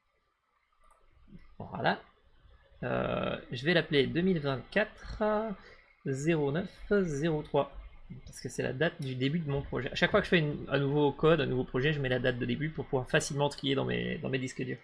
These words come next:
C'est pas obligatoire, euh, cette nomenclature, c'est juste moi qui fais ça. Euh, pam, pam, pam, euh, démo. Hum, Scratch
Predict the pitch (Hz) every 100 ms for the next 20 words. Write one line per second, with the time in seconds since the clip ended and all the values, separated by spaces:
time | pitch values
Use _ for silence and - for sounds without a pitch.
0 | _ - _ - 165 160 160 160 165 156
1 | 139 131 143 131 139 139 123 123 127 127
2 | - 147 - - 120 143 - _ _ -
3 | - - - - - - _ _ _ -
4 | 165 180 180 180 180 180 180 170 165 151
5 | 147 170 220 220 214 208 - 139 131 127
6 | - 143 135 160 147 - - - - -
7 | _ _ _ _ _ _ - - 139 127
8 | 123 123 120 - - 127 - - - -
9 | - -